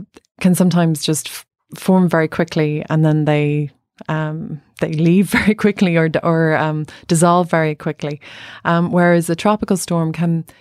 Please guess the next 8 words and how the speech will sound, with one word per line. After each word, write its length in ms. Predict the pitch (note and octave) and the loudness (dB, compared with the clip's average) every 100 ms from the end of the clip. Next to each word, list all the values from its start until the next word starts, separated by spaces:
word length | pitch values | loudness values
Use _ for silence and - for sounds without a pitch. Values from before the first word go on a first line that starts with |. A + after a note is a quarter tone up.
| _ | _
is 80 | - | -8
quite 240 | - F3 E3 | -2 0 0
slow 280 | - G#3+ | 0 2
moving, 600 | G#3 G3 F#3+ G3 F#3+ F#3+ - - - | 4 4 2 2 0 -2 -6 -18 -8
it 120 | D#3+ | -6
can 140 | F3 D3 | -4 -4
be 140 | D3 | -6
tracked, 720 | - F3+ F#3 F#3 - - - | -4 0 0 -2 -8 -6 -6